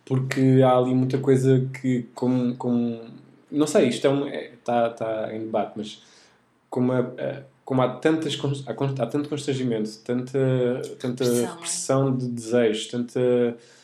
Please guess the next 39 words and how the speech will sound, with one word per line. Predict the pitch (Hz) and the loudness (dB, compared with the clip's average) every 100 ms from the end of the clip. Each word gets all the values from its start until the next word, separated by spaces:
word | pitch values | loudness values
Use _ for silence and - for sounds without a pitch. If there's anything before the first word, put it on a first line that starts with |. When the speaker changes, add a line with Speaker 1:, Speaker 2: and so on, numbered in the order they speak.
| _ | _
Speaker 1:
tanto | - 120 113 - - | -4 -4 -4 -12 -4
tempo | 139 135 131 | 2 4 2
sozinho, | - 131 123 127 123 110 | 0 0 2 2 0 0
não | |
é? | 110 | -2
A | 110 | -2
pensar | 113 113 - 120 123 123 | -4 -4 2 4 4 2
o | 120 | -2
que | 127 | -4
é | |
que, | 123 - - 120 | -6 -10 -14 -12
o | |
que | 107 113 | -10 -10
é | |
que | 107 - 117 110 | -12 -8 -6 -4
faz | 117 - | -4 -4
sentido, | 110 123 | -4 -4
o | 120 | -4
que | |
é | 117 | -4
que | |
não | 107 | -8
faz | 107 | -10
sentido, | 110 107 123 | -8 -4 -4
o | |
que | 117 | -2
é | |
que | 107 | -4
eu | |
gosto, | 110 110 113 107 110 117 - | -2 -2 -4 -6 -2 -2 -4
o | |
que | 110 | -10
é | |
que, | - | -12
o | - _ _ _ - | -16 _ _ _ -10
que | |
é | 120 | -10
que, | - - - | -10 -18 -18
depois | 139 - 127 - - | -10 -2 0 0 -6